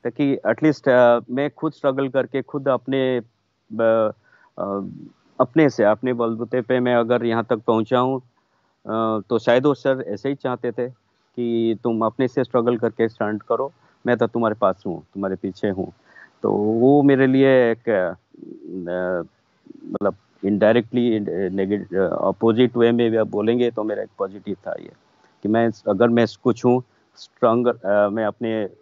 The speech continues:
पाँव पे खड़ा हूँ, तो, अ, at least मुझे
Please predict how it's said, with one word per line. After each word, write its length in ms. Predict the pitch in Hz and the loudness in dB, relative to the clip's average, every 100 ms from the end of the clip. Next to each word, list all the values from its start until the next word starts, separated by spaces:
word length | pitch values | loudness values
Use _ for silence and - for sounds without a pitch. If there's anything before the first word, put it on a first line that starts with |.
| - _ _ _ _ - | -20 _ _ _ _ 0
पाँव 200 | 117 117 | 0 2
पे 140 | 143 | -2
खड़ा 240 | 131 131 | -2 0
हूँ, 240 | 135 143 139 | 0 -2 -6
तो, 460 | 135 131 131 120 117 - | -6 -6 -6 -6 -10 -8
अ, 480 | 113 107 107 104 101 | -4 -2 -2 -4 -6
at 80 | 107 | -8
least 200 | 120 120 | -10 -10
मुझे 300 | 113 113 | -6 -4